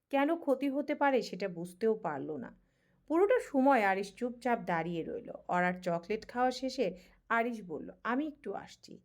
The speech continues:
কাজ আছে কিছু। আধা ঘন্টা পর ফিরছি।" "কোথায় যাবেন?" "বাড়িতেই আছি, তুমি রেস্ট করো পাখি, ফেরার সময় তোমার জন্য নরমাল চকলেট নিয়ে আসবো।" "আচ্ছা।" ওরা হেসে বলল। আরিশ রুম থেকে বেরিয়ে গেল, কিন্তু নরমাল চকলেট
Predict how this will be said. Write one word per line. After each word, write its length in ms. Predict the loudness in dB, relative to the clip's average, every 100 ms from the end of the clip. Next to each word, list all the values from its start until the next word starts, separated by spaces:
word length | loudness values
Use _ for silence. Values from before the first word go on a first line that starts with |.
| _
কাজ 300 | 0 0 0
আছে 220 | -6 -10
কিছু। 400 | -18 -20 -20 -20 -20 _ _ _
আধা 260 | -2 0 0
ঘন্টা 260 | -2 -2
পর 300 | 0 0 0
ফিরছি।" 600 | -2 -8 -10 -12 -14 -14 -18 _ -6
"কোথায় 340 | -2 2 2
যাবেন?" 380 | 2 -4 -8 -12 -16 _ _ _ -2
"বাড়িতেই 560 | 2 2 0 0 2
আছি, 220 | 0 -6
তুমি 260 | -10 -8 -4
রেস্ট 300 | -4 -6 -8
করো 240 | -6 -6
পাখি, 500 | -6 -6 -6 -4 -6 -8 _ _ _ _
ফেরার 320 | 0 2 2
সময় 340 | -2 -8 -8 -4
তোমার 340 | 0 2 2
জন্য 240 | 0 0
নরমাল 440 | 2 2 2 2 0
চকলেট 500 | -2 -2 -4 -4 -8
নিয়ে 200 | -6 -6
আসবো।" 480 | -10 -14 -16 -18 -18 _ _ -8
"আচ্ছা।" 420 | -6 -6 -10 -18 _ _ _ _ _
ওরা 180 | 0 0
হেসে 380 | -2 -6 -8 -10
বলল। 260 | -12 -14 -14 -16 _ _ -14 -4
আরিশ 380 | 0 0 0 0
রুম 140 | 0
থেকে 280 | 0 0 0
বেরিয়ে 460 | 2 2 2 0 -2
গেল, 200 | -4 -8
কিন্তু 300 | -6 -4 -2
নরমাল 460 | 0 0 2 2
চকলেট 340 | 2 0 0